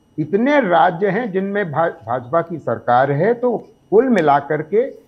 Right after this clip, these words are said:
विपक्षी राज्यों की चलने नहीं वाली है, चलने वाली है सरकार की, भाजपा की सरकारों की। तो इसलिए इसमें वो अगर बहुत अपोजिशन करते भी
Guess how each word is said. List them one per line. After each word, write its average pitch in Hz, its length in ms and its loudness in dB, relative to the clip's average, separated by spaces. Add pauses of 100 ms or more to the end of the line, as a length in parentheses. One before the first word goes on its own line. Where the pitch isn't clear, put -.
(420)
विपक्षी 160 460 -4
राज्यों 135 480 0
की 233 120 -8
चलने 175 380 0
नहीं 147 200 0
वाली 82 180 -2
है, - 440 -18
चलने 175 260 2
वाली 240 320 2
है 269 180 4
सरकार 135 480 0
की, - 240 -18 (1300)
भाजपा 110 320 -4
की 98 120 -10
सरकारों - 460 -12
की। - 140 -20 (840)
तो 233 280 2
इसलिए 285 560 4 (180)
इसमें 180 640 -2 (340)
वो 143 240 2
अगर 214 520 2 (1500)
बहुत 151 680 -2 (400)
अपोजिशन 151 500 0
करते 151 460 2
भी 131 340 -2